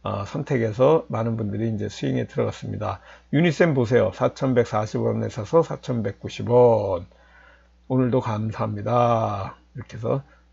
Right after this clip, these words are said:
아, 역시 유니셈, 어, 어려웠습니다. 그 일 프로 정도 보고 나온 거고요.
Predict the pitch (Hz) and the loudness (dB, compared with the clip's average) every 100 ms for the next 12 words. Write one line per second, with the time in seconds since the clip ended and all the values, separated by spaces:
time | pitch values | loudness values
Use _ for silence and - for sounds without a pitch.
0 | _ 123 123 120 131 - 123 127 143 131 | _ -6 0 2 0 0 2 4 2 2
1 | 131 139 127 98 _ 104 104 95 123 147 | 4 4 2 -2 _ -8 -4 2 6 8
2 | 139 123 117 101 120 117 95 _ _ _ | 8 6 -2 -4 -2 -2 -6 _ _ _
3 | 104 98 98 95 110 127 - 147 113 107 | -8 -6 -4 -4 -4 -4 -2 0 0 -4
4 | 113 113 107 107 98 107 101 101 101 90 | -6 -6 -6 -6 -4 -4 -6 -8 -6 -4
5 | 110 170 | -2 -4